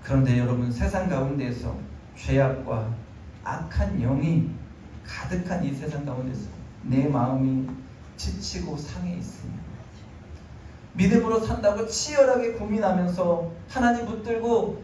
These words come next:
그렇게 영적으로 싸워왔던 내 영혼이 지쳐 있으면, 여러분, 하나님이 아니면 회복될 수 없습니다. 내 영혼이 지쳐 있는 것은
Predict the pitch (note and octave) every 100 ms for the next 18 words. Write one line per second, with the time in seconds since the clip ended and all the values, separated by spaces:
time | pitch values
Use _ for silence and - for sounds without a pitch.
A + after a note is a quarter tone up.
0 | - C4+ D4+ C#4+ B3+ G3+ G3+ G#3 A#3+ A#3
1 | A3+ A3 A#3 A#3 G3+ G3+ G3 F#3+ D#3+ F3+
2 | G3+ G3+ - - - - - - - A#2
3 | - A#2 A2+ G#2+ - - - - - -
4 | - - - - - - - - - -
5 | - - - F#3+ F#3+ F#3+ F#3+ C3+ C3+ C3+
6 | - - - - C#3 - - - - -
7 | - - - - - - - - - -
8 | C#3 F#3 A3 - - - - - - F#3+
9 | F3+ E3+ D#3+ C#3 - C4 B3+ -